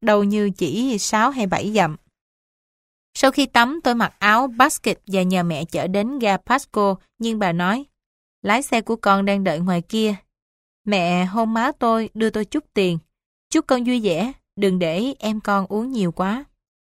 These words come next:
Bên ngoài, tôi thấy bố đã ngồi trong chiếc xe sedan máy đã nổ. Tôi vào xe và nói, "Bố định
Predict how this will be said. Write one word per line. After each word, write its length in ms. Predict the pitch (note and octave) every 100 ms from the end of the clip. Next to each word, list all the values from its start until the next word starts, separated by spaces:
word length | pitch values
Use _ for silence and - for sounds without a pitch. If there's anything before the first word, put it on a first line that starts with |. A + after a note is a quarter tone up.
| _ _ _ -
Bên 260 | A3 A3 G#3+
ngoài, 280 | F#3+ F#3 F3
tôi 180 | G#3+ G#3+
thấy 220 | A#3+ C4+
bố 240 | A#3 A3+
đã 120 | C#4 G#3
ngồi 260 | G#3+ E3+
trong 180 | E3+ F#3+
chiếc 200 | A3 C4+
xe 240 | - G3
sedan 440 | G3 - G3+ G3 F#3+
máy 180 | G3 A#3
đã 160 | E3+
nổ. 400 | G#3 F3 E3+ D#4 _ _ _ -
Tôi 220 | A#3+ A#3+
vào 140 | G#3 F3
xe 220 | - G#3+
và 120 | G3 F3
nói, 320 | F#3 A#3 D#4 _ _ _ _ _ _ _
"Bố 240 | G#3 A3+ C#4
định 560 | A3 E3 F3+ G3 G3+